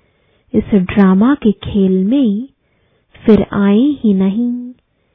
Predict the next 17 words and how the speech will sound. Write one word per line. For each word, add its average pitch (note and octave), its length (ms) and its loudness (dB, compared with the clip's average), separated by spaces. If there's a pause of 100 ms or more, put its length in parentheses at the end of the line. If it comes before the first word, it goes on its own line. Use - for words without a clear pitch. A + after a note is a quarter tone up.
(480)
मोक्ष G#3+ 540 0
को G#3 200 2
पाले।" A#3 840 -2 (800)
अब G3 140 2
मोक्ष F#3+ 500 0 (240)
तो C#4 360 0 (560)
मिलना G3 480 4
नहीं G3 380 0
है, B3 460 -4 (680)
यह F#3 260 0 (400)
है B3+ 280 2 (720)
बना G#3 440 4
बनाया F#3+ 720 2
ड्रामा। A3+ 760 -2 (760)
सारे F#3+ 360 4
सृष्टि G3 640 0
की B3+ 460 -2